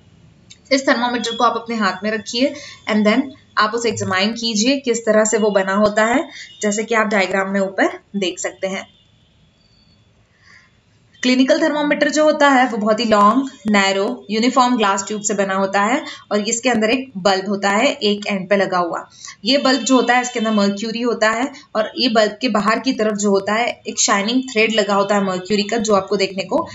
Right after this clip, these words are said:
मिलेगा। अगर आप mercury thread को नहीं देख पा रहे हैं तो उस thermometer को rotate कीजिए, आपको वो mercury thread ज़रूर दिखेगा।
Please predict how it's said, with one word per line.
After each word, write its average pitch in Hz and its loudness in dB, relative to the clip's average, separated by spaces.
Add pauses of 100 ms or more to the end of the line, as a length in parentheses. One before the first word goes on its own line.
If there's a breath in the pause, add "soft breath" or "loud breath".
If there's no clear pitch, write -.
(200 loud breath)
मिलेगा। 185 0 (880)
अगर 233 4
आप 240 -2
mercury 240 -2
thread 240 -2
को 240 -4
नहीं 208 0
देख 208 0
पा 208 2
रहे 220 0
हैं 262 -6
तो 233 -2
उस 220 -2
thermometer 202 2
को 214 -4
rotate 196 0
कीजिए, 226 0 (280 loud breath)
आपको 196 -2
वो 208 -2
mercury 202 0
thread 226 -4 (200)
ज़रूर 185 0
दिखेगा। - -8